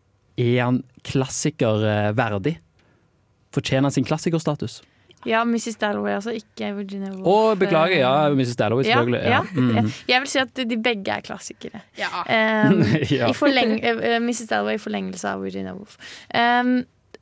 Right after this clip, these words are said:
Speaker 2: ja, altså, jeg, sånn som jeg har forstått det, så defineres en klassiker over hvor mange mennesker som har lest den over så og så lang tid. Og det er det jo ikke noe tvil om at den har blitt lest veldig mye av mange.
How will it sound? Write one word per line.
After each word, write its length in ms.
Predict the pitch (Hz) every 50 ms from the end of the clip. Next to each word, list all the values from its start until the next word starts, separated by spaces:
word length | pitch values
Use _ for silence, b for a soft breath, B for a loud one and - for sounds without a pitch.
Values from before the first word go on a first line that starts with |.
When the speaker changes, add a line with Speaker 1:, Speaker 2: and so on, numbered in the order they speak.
| _ -
Speaker 2:
ja, 360 | 233 220 208 247 269 311 330
altså, 160 | 277 285 269 294 294
jeg, 180 | 285 - -
sånn 140 | - - 277 277
som 60 | 269
jeg 80 | 233
har 20 | 226
forstått 200 | 233 233 247 226 262
det, 60 | 254
så 60 | 247 247
defineres 380 | 277 - 269 254 233 214 208 233
en 60 | 226
klassiker 460 | - 226 202 - - 208 - 240 - -
over 260 | 220 220 226 214 208 214 _ _ _ _ -
hvor 240 | - 196 233 254 254
mange 180 | 254 240 226 220
mennesker 320 | 226 214 208 - - -
som 80 | 202 214
har 60 | 208
lest 220 | 202 202 190 - -
den 80 | 220 220
over 100 | 208 208
så 80 | - 214
og 60 | 190 -
så 80 | - 208
lang 100 | 196 190
tid. 320 | 185 - - 190 185 175 175 _ B B B B B B
Og 100 | 240 226 208
det 120 | 254 285 285
er 80 | 254 220
det 60 | 208
jo 60 | 202
ikke 100 | - 208 202
noe 100 | 208 - _
tvil 260 | - - 214 202 196 - -
om 100 | 208 202 196
at 80 | 185 - _ _ _ _ _ _ _ _ - - _ - 208
den 240 | 202 208 202 202 196
har 80 | 202
blitt 180 | 190 202 196 -
lest 220 | 208 202 190 -
veldig 160 | 214 196 190 190
mye 200 | 190 196 202 214
av 240 | 220 196 196 196 190
mange. 300 | 208 214 208 208 202 240